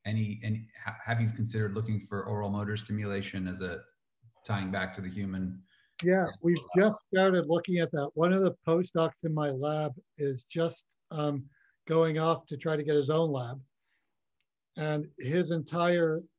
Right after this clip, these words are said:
Speaker 2: thing is looking at oromotor function, oromotor, um, hyperexcitability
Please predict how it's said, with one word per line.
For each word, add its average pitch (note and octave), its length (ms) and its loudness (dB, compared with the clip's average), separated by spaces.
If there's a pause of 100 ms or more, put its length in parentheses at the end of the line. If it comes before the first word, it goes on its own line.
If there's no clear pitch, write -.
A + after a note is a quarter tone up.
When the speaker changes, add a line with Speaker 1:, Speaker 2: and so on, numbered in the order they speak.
(380)
Speaker 2:
thing F3+ 200 2
is C#3 200 -2
looking E3 360 -2
at D3+ 240 0 (560)
oromotor D#3+ 680 4 (100)
function, D#3 720 -4 (260)
oromotor, D#3 720 0 (580)
um, D3 320 -2 (880)
hyperexcitability D#3 1300 0